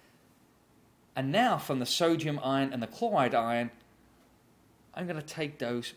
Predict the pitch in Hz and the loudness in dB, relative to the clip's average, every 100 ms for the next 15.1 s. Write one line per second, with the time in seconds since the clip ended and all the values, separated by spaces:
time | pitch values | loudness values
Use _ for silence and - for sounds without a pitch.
0 | - 123 123 117 - - - 113 110 104 | -10 -4 -2 -4 -6 -8 -4 -4 -4 -6
1 | 104 110 98 87 87 - - 90 78 - | -8 -8 -8 -8 -12 -12 -12 -14 -16 -20
2 | - _ _ _ _ _ _ _ _ - | -20 _ _ _ _ _ _ _ _ 0
3 | 170 147 151 160 185 190 175 156 151 147 | 4 4 4 4 4 4 2 2 2 2
4 | 139 151 165 160 160 151 143 123 127 127 | 4 4 4 2 0 2 0 2 2 0
5 | - 110 98 95 - - - 107 127 127 | -2 -4 -4 -8 -10 -14 -8 -4 -4 -6
6 | - 135 120 90 - 117 120 123 - 107 | -6 -4 -4 -6 0 2 2 -2 -4 -4
7 | 110 110 - 101 104 73 - _ _ _ | -4 -4 -6 -6 -6 -12 -20 _ _ _
8 | _ _ _ _ _ _ _ - 131 151 | _ _ _ _ _ _ _ -6 -4 -4
9 | - - 120 117 120 107 98 - - - | -6 -6 -4 -4 -4 -6 -8 -14 -20 -20
10 | _ _ _ _ _ _ _ _ _ _ | _ _ _ _ _ _ _ _ _ _
11 | _ _ - - - - 156 151 135 143 | _ _ -20 -20 -16 -2 -2 0 -2 2
12 | 214 - 127 117 107 131 135 127 123 113 | 2 2 -2 0 0 0 0 2 0 -2
13 | - 123 120 120 123 131 131 131 127 120 | -2 0 0 0 -2 0 0 2 4 2
14 | 120 - - 131 120 120 - 139 110 95 | 2 0 2 2 2 -2 0 0 0 0
15 | 123 | -4